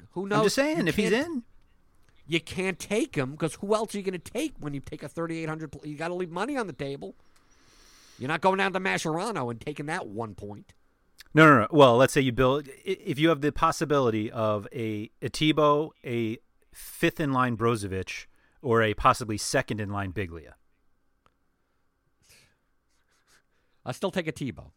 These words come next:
Speaker 2: Okay. I was sure I was
Speaker 1: Right.
Speaker 2: walking you into Biglia. I was sure of it.
Speaker 1: No.
Speaker 2: You playing a Tebow with no set pieces, even though he took a few corners, or maybe just one,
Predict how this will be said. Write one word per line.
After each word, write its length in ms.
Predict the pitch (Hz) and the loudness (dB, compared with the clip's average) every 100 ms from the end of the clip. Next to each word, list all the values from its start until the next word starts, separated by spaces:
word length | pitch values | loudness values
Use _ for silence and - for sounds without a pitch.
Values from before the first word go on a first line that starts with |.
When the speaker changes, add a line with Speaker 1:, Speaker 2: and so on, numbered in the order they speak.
| 120 | -10
Speaker 2:
Okay. 320 | 220 381 339 - _ - - | -8 -8 -12 -14 _ -20 -12
I 60 | 113 | -8
was 120 | 104 | -6
sure 240 | - 127 | 0 2
I 60 | 104 | 2
was 100 | 92 | -2
Speaker 1:
Right. 80 | 101 | -6
Speaker 2:
walking 220 | - 98 | -6 -8
you 120 | 95 | -8
into 120 | 87 | -10
Biglia. 400 | 80 92 87 - - _ _ _ _ _ | -12 -14 -14 -20 -20 _ _ _ _ _
I 80 | - | -12
was 100 | 92 | -10
sure 240 | - 110 90 | -8 -8 -6
of 60 | |
it. 20 | |
Speaker 1:
No. 420 | 214 240 143 82 78 _ _ _ _ _ | -6 -6 -6 -10 -14 _ _ _ _ _
Speaker 2:
You 160 | 123 147 | -2 0
playing 260 | 156 135 120 | 2 2 2
a 40 | |
Tebow 420 | - 139 110 92 | 0 0 0 -2
with 100 | 92 | -4
no 180 | 98 117 | -4 -4
set 240 | - 110 | -2 -2
pieces, 380 | - 95 - 90 | -2 -8 -10 -8
even 140 | 101 95 | -6 -6
though 100 | 90 | -8
he 60 | |
took 180 | 85 92 | -8 -12
a 40 | - | -10
few 180 | 101 | -12
corners, 380 | 90 82 82 _ - | -12 -16 -20 _ -14
or 80 | |
maybe 180 | 85 90 | -12 -10
just 160 | 87 - | -12 -12
one, 280 | 80 82 | -12 -12